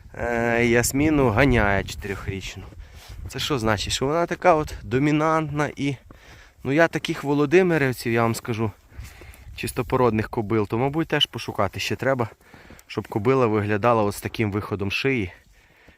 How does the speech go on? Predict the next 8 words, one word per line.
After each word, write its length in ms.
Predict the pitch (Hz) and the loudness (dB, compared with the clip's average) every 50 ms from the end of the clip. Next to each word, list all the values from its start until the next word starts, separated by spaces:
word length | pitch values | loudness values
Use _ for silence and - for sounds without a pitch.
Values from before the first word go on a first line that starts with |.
| _ - | _ -10
каблучком. 640 | - 101 92 98 104 - - - - 98 87 87 - - - - - _ _ _ - - - - - - - - _ _ _ _ _ _ | -8 -6 -4 -4 -4 -6 -6 -6 -4 -4 -4 -4 -8 -12 -18 -20 -20 _ _ _ -20 -20 -20 -20 -20 -20 -20 -20 _ _ _ _ _ _
Щоб 200 | - - 101 95 | -14 -12 -8 -6
вона 240 | 104 110 117 117 117 | -2 0 0 0 2
виглядала 600 | 113 113 104 101 104 104 95 113 113 113 104 95 | 2 0 0 0 -2 0 2 2 4 4 4 2
як 260 | 95 98 - - - - - - - - _ _ - _ _ _ _ - _ _ _ _ - - - - - - - | 0 0 -2 -6 -12 -16 -20 -20 -20 -20 _ _ -20 _ _ _ _ -20 _ _ _ _ -20 -20 -18 -18 -16 -12 -8
жеребець. 720 | 90 95 101 98 104 90 82 85 78 76 - - - - - _ _ _ _ _ _ _ _ _ _ _ - - - - - - - - - - - - - - - - - _ _ _ _ - - _ _ _ _ _ _ _ _ - - - - _ _ _ - | -6 -4 -4 -2 -2 -2 -2 -4 -4 -4 -6 -10 -16 -18 -20 _ _ _ _ _ _ _ _ _ _ _ -20 -20 -20 -20 -20 -20 -20 -20 -20 -20 -20 -20 -20 -20 -20 -20 -20 _ _ _ _ -20 -20 _ _ _ _ _ _ _ _ -20 -20 -20 -20 _ _ _ -12
Ну 280 | - 98 107 117 135 135 | -8 -6 -4 -2 -2 -2
ось, 280 | 127 123 - - - | -2 -2 -4 -8 -14